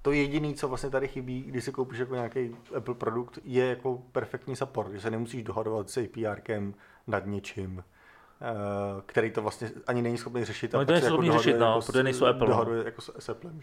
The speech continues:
Speaker 2: Přesně tak, no. Jako víš, že když budeš mít problém s nějakým produktem, tak je jednodušší zajít do Německa a tam
Speaker 1: No.
Speaker 2: se ho nechat prostě vyměnit na Genius Baru,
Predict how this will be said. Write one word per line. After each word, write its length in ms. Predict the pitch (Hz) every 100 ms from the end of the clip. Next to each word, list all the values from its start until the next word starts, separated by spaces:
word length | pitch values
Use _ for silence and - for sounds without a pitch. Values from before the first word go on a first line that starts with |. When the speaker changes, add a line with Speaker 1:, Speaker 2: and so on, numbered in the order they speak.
| 120
Speaker 2:
Přesně 220 | 117 -
tak, 280 | 117 120 107
no. 220 | 98 98 - - - -
Jako 240 | 110 151 135 131 -
víš, 220 | 123 143
že 80 | 151
když 120 | 143
budeš 200 | 123 135
mít 80 | 143
problém 240 | 120 120 123
s 40 |
nějakým 220 | 123 135
produktem, 280 | 123 120 120
tak 120 | 113
je 40 | 120
jednodušší 220 | 117 107
zajít 140 | 117
do 60 | 107
Německa 640 | 110 107 - - 113 113 - - - -
a 40 |
tam 80 | 117
Speaker 1:
No. 40 |
Speaker 2:
se 80 | 110
ho 60 | 131
nechat 220 | 117 120
prostě 220 | 113 -
vyměnit 480 | 113 113 117 113 113
na 100 | 120
Genius 300 | 101 110 107
Baru, 360 | 95 107 104